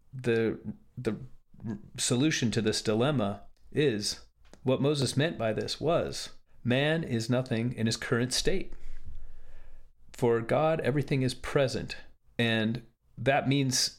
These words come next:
that actually can also be say, said about men, but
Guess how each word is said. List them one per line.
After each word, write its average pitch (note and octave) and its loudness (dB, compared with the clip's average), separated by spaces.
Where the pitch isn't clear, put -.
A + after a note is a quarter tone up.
that D3 4
actually D#3 2
can A#2+ 2
also C#3 2
be B2 2
say, A#2 2
said C3 2
about A2+ 2
men, A#2 2
but - 2